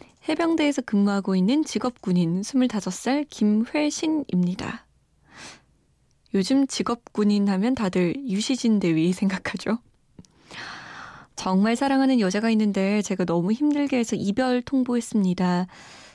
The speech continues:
하지만 저는 너무 많이 좋아해서 꼭 잡고 싶습니다. 너무 상처를 많이 주고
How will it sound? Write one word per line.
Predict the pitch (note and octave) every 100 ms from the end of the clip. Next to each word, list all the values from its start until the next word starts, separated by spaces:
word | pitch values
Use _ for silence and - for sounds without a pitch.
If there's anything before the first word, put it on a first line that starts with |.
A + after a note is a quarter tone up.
| _
하지만 | - A#3+ B3 A#3 A#3 A3+ G#3 - -
저는 | - G3 G3+
너무 | F3+ D#3+ F#3+
많이 | F#3 E3 F3+
좋아해서 | - F#3+ F#3+ F3+ -
꼭 | - -
잡고 | - - _ - G3 G#3
싶습니다. | - - G#3 G3 - - - _ _ _ _ _ _ _ _ _
너무 | F#3+ F3 G3+
상처를 | C#4 C4+ - C4+ B3+
많이 | F#3+ E3+ F#3
주고 | F3+ F3+ A#3+ B3 F#3